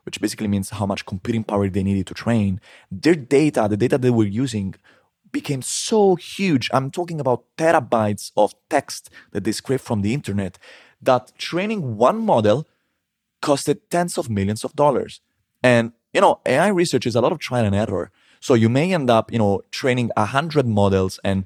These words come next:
ninety-nine of them are just useless, or maybe a hundred, <laughs> hundred percent of them are useless. And then you just wasted a bunch of money in, literally in electricity, you know, just going out of the window.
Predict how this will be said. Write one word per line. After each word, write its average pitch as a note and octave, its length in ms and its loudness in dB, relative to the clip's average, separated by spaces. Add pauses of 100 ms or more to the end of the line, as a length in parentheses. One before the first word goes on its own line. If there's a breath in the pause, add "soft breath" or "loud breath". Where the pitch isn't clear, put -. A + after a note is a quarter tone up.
(340 soft breath)
ninety-nine A#2+ 520 0
of F#2 160 -2
them F#2+ 240 0
are F#2 140 -4
just - 340 -14 (200)
useless, F#2+ 380 -8
or G2+ 80 -4
maybe A#2 180 2
a G#2 40 0
hundred, - 580 -6 (320 loud breath)
<laughs> - 380 -10
hundred G#2 260 -2
percent - 360 -2
of - 120 -8
them - 240 -4
are - 100 0
useless. G#2 500 -4 (240 loud breath)
And G2+ 120 -4
then G2 80 4
you F#2+ 80 2
just F2+ 200 -4
wasted F#2 340 0
a F2 40 -2
bunch F2+ 340 -6
of F2 240 -8 (120)
money F#2 540 -2
in, F2+ 340 -10
literally G2+ 400 -4
in F#2 80 -4
electricity, - 640 -10
you F2+ 140 -10
know, F#2 140 -2
just - 240 -14
going F2+ 320 -2
out F#2 120 -4
of F2+ 100 -8
the F2+ 80 -8
window. F2+ 380 -6